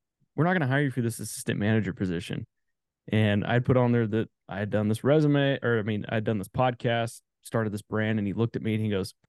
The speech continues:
"Have you ever heard of this camo clothing brand?" And I'm like, "Whatever." It's, it was Numa. And I was like, "What the hell is Numa?" And, uh, he showed me. And so just kind of from there is where I got my start in the industry. And, um,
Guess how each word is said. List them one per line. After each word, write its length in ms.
"Have 80
you 80
ever 140
heard 220
of 100
this 480
camo 260
clothing 360
brand?" 400
And 480
I'm 120
like, 220
"Whatever." 380
It's, 240
it 60
was 120
Numa. 500
And 100
I 40
was 100
like, 240
"What 160
the 80
hell 160
is 100
Numa?" 400
And, 400
uh, 300
he 80
showed 340
me. 180
And 160
so 240
just 220
kind 180
of 80
from 120
there 160
is 100
where 100
I 60
got 160
my 60
start 240
in 60
the 100
industry. 560
And, 200
um, 400